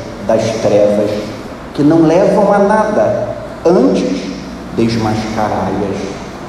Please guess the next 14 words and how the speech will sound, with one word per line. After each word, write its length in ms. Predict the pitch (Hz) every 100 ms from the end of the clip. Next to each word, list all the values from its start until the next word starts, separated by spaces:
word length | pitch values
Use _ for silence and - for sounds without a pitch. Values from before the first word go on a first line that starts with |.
| - - - - -
Tenhamos 340 | 117 123 120 120
cuidado, 540 | 117 107 117 120 - 107
meus 160 | 107
irmãos, 480 | 107 101 98 101 101 101 - - - -
porque 220 | 113 - 113
nós, 380 | 110 131 131 - - - - - - -
filhos 340 | 165 165 151
da 100 | 110
luz, 340 | 110 131 131 - - - - - - 101
batizados 1040 | 135 - 127 120 - 131 160 170 131 131
e 80 | 123
revestidos 960 | 123 208 - - - - 190 196 185 -
da 100 | 120
luz, 320 | 120 165